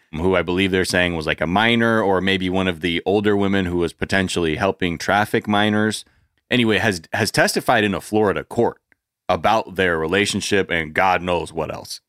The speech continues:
It's definitely not a good development for him. Uh, but a lot of legal analysts are saying, like, this, to me, looks like the D O J might be getting closer to an actual indictment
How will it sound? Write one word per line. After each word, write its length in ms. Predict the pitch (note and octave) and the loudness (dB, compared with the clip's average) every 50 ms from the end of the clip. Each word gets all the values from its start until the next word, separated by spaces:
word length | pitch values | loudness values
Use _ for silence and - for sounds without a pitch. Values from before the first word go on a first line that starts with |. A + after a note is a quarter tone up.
| _ _ _ _ _ _ _ _ _ _ - | _ _ _ _ _ _ _ _ _ _ -8
It's 100 | G#2 F2 | -2 2
definitely 280 | C3+ C#3+ A2+ B2+ A2+ | 2 2 2 2 2
not 180 | G2+ G#2 G2+ F#2+ | 2 2 4 4
a 120 | F#2 F2 D#2 | 2 2 0
good 220 | D#2 F#2+ G2+ G2+ | 0 0 0 0
development 500 | F2 E2 D#2 D#2+ E2 - C#2 D#2+ D#2+ D#2 | 0 0 0 -2 -2 -2 -2 -4 -6 -4
for 160 | - E2+ D#2 | -4 -4 -2
him. 280 | - D#2 D#2 F2 B2 C3 - _ _ _ _ _ _ _ _ | -2 0 0 -2 -2 -4 -8 _ _ _ _ _ _ _ _
Uh, 460 | - G2+ G2 F#2+ F#2+ F#2+ F#2 F#2 F#2 F2+ | 0 2 2 4 4 4 2 2 2 0
but 300 | E2 G#2 G2+ C#2 - - _ | 0 -2 -2 -2 -4 -6 _
a 100 | - G#2+ | 0 2
lot 160 | G2+ A2 A2 | 2 4 2
of 100 | G#2 F#2+ | 2 0
legal 300 | F2+ F#2 G#2 A2 A2 G2+ | 0 0 0 0 0 0
analysts 520 | F#2 F2 F2 F2 E2+ E2+ F2 F2 - - - | 0 -2 -2 -2 0 0 0 -2 -2 -2 -2
are 100 | F2+ D2+ | -2 -2
saying, 280 | - F#2 E2+ E2 E2 | 0 0 0 0 0
like, 240 | E2 D2+ D2 - _ | 0 -2 -4 -4 _
this, 460 | - C#3 D3+ D3 D3+ - - - - - _ _ _ _ _ _ _ _ | -2 -2 -2 -2 -2 -6 -10 -10 -12 -16 _ _ _ _ _ _ _ _
to 120 | - D#3+ | -2 0
me, 340 | D#3+ E3 F#3 G#3 A3 G#3+ G3 | 0 2 2 2 2 2 2
looks 420 | C#3+ C3+ D3+ E3+ - - - - | 0 0 0 0 -2 -4 -4 -2
like 300 | - B2 B2 A#2+ G#2+ - _ _ _ | 0 2 2 2 0 -2 _ _ _
the 120 | A2 G#2 | -2 -2
D 260 | F2+ D#2+ A2+ A#2+ B2 | 0 0 0 0 2
O 160 | A#2+ A2+ A2 G2 | 2 2 2 0
J 440 | E2 F2 G#2+ A2 A2+ A2 G#2+ G2+ F#2 | 0 2 2 4 4 4 2 2 0
might 340 | F2+ F2+ F2+ G2 A2+ A#2+ G#2+ | -2 0 0 2 2 2 0
be 140 | A#2 A2 | -2 -2
getting 280 | F#2+ G#2 G#2 G2+ F#2+ F2+ | 0 0 0 2 0 0
closer 360 | - G2 G2 G2 F#2 - F2+ | 0 0 0 0 0 -2 -4
to 180 | D#2+ - F2 E2+ | -4 -2 -2 -2
an 140 | D#2+ D#2+ - | -2 -2 -2
actual 320 | - E2+ F2 - - E2+ D#2 | -2 0 0 0 -2 -4 -4
indictment 580 | D2 C2+ - D#2 F2 E2+ - - E2 C#2+ - | -6 -6 -4 -2 -2 -2 -2 -4 -10 -16 -16